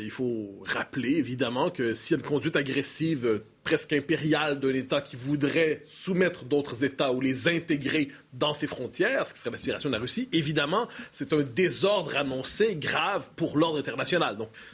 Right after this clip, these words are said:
moralement, s'il le faut, puisque c'est le rituel de la condamnation morale au début, il faut condamner. Évidemment, donc, condamnons.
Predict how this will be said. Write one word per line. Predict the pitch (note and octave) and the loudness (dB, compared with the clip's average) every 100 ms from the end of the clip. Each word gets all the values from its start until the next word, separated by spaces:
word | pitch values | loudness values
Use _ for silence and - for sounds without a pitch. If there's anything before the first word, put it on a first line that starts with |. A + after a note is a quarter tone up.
| - | -8
moralement, | C#3 E3 E3 E3 E3 G#3 | 0 2 2 0 0 0
s'il | - D#3 | 0 0
le | D3+ | 2
faut, | C3+ G3+ | 2 0
puisque | A#3+ D#3+ - | -2 -4 -4
c'est | - | 0
le | C#3 | 2
rituel | C#3+ - E3 E3+ | 0 0 2 4
de | |
la | C#3 | 4
condamnation | C3+ C#3 C3 B2 - D#3 | 0 0 0 0 0 2
morale | C#3 D3+ | 2 2
au | C#3+ | 0
début, | C3 D3 B3 B3 - | 0 2 2 2 -4
il | C3 | -6
faut | - F3+ | 0 0
condamner. | D#3+ C#3+ C#3+ G#2+ - | 2 2 0 -2 -4
Évidemment, | C#3+ D#3+ D3+ G#3+ | 0 2 2 2
donc, | F3 E3+ | 0 -2
condamnons. | F3 F3 C3 A2 | 0 2 2 -2